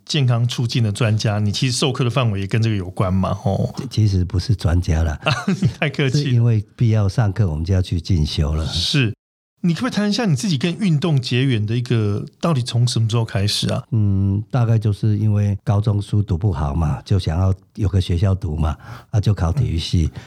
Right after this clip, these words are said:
Speaker 2: 啊，考了我们就要认真去读啊。
Speaker 1: 林教授非常客气。
Speaker 2: 这是真的。
Speaker 1: <laughs> 但是你自己，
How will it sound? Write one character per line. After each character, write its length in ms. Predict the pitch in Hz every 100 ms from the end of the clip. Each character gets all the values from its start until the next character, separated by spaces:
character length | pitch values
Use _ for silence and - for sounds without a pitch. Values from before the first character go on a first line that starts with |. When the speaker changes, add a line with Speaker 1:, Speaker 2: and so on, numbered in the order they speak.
| -
Speaker 2:
啊， 120 | 127
考 220 | - 87 80
了 100 | 80
我 120 | 78
们 80 | 87
就 100 | 95
要 60 |
认 180 | 92 87
真 140 | 87
去 120 | 87 87
读 280 | - -
啊。 160 | 71 80
Speaker 1:
林 100 | 120
教 160 | 113 131
授 240 | 143 127
非 220 | - 139
常 220 | 131 113 117
客 260 | - 113
气。 380 | 104 - 98 95 -
Speaker 2:
这 120 | 117
是 140 | 117
真 260 | 104 104 104
的。 400 | 101 131 - 147 160 120 -
Speaker 1:
<laughs> 600 | - - - - 180 -
但 100 | 180
是 60 | 196
你 140 | 165
自 100 | 123
己， 300 | 185 131 127